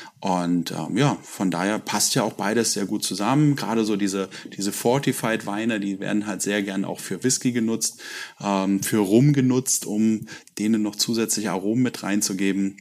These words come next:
Genau. So, und ich bin seit, ähm, wie gesagt, seit Anfang April bin ich bei Schlumberger und bin dort eigentlich so der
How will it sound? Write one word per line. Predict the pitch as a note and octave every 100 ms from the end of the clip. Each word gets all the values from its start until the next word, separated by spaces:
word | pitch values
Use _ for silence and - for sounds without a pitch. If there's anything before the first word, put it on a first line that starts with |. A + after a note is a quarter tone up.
| - -
Genau. | A3 E3+ F2 - _ _ _ _ _ - -
So, | G#2+
und | G2+ F#2+
ich | B2
bin | C3+ B2+
seit, | A2 A2 G2+
ähm, | G#2+ G#2+ G#2 G#2
wie |
gesagt, | A2+ G#2 G2+
seit | F2 -
Anfang | A2+ A#2 A2+ A2+ - - - - - -
April | G2 - - C#3+ D#3+
bin | D3
ich | C#3+
bei | B2+
Schlumberger | B2+ C3 C3 A#2+ A#2+ A#2
und | G#2 G#2+ G#2 - - - - - - _
bin | A2 A#2 A#2
dort | G#2+ G#2 -
eigentlich | G#2 A2 G#2
so | G#2 G2+ G2
der | F#2+ F#2 F2+ F2+